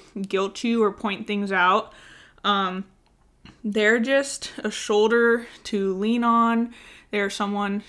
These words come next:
to be there and support you and talk to you. But, you know, this struggle is really an internal struggle,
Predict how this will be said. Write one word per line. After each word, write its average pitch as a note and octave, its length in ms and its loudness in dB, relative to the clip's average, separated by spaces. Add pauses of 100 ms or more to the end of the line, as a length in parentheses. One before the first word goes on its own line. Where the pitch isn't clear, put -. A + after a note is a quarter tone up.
to F#3 540 -2 (320)
be G#3+ 160 0
there A3 200 2
and A3 140 -2
support G#3 480 -2
you G#3+ 220 2
and G3 140 -4
talk - 360 0
to B3 100 -8
you. B3+ 240 -2
But, A3 380 0 (500)
you G3+ 100 -6
know, G3+ 140 -2
this G#3 200 0
struggle A3+ 520 0
is G#3+ 140 0
really G3+ 340 2
an G3 100 -4
internal F#3+ 560 -6
struggle, F3+ 640 -6